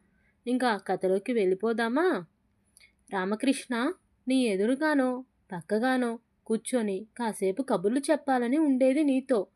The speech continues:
అమ్మా, అమ్మా అంటూ నువ్వు నా చుట్టూ తిరిగిన చిన్నతనంలోనో అయితే పెద్ద పెద్ద మాటలు నీకు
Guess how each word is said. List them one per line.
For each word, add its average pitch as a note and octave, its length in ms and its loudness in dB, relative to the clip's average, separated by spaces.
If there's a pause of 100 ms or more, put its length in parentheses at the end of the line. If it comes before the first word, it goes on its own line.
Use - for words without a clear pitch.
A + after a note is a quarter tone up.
(400)
అమ్మా, G#3 340 -2
అమ్మా A3+ 440 -2
అంటూ A3 600 0 (360)
నువ్వు A#3 200 -2
నా A3+ 220 -2 (100)
చుట్టూ B3 280 0
తిరిగిన A3+ 540 -2 (400)
చిన్నతనంలోనో C4 880 0
అయితే F#3+ 520 0 (440)
పెద్ద G3+ 340 -2
పెద్ద F#3+ 220 -2
మాటలు B3 480 0
నీకు F#3+ 480 0